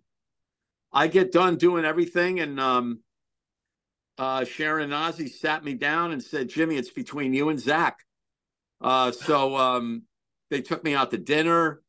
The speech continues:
uh, to this real expensive place. They brought me over to their, wherever they were staying, their chalet or whatever, where, where they, wherever they were renting on Sunset Strip. I met Ozzy's youngest daughter,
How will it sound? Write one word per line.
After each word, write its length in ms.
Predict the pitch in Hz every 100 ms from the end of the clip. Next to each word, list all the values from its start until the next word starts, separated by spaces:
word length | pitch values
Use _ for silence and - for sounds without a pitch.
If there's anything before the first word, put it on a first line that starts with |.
| _ _ _ _ -
uh, 220 | 120 117
to 120 | -
this 220 | 117 107 120
real 240 | 156 156
expensive 640 | 147 - 151 143 113 90 -
place. 500 | - 160 165 165 -
They 100 | 113
brought 280 | 131 147 147
me 120 | 139
over 240 | 135 123
to 180 | 120 131
their, 300 | 120 120 113
wherever 400 | 104 120 127 131
they 120 | 127 123
were 140 | 117
staying, 400 | - 131 127 123
their 100 | 101
chalet 720 | - 127 113 113 127 131 127
or 120 | 120 113
whatever, 580 | 117 123 123 127 123
where, 280 | 117 117 117 113
where 160 | 117
they, 160 | 117 117
wherever 320 | 117 120 120
they 140 | 120
were 120 | 117 117
renting 260 | 120 123
on 100 | 113
Sunset 480 | 98 127 113 123 104
Strip. 380 | - 135 135 131 _ _ _ _ _ _
I 120 | 127
met 280 | 156 147 143
Ozzy's 440 | 127 131 123 117 110
youngest 420 | 139 165 131 -
daughter, 520 | 127 120 123 131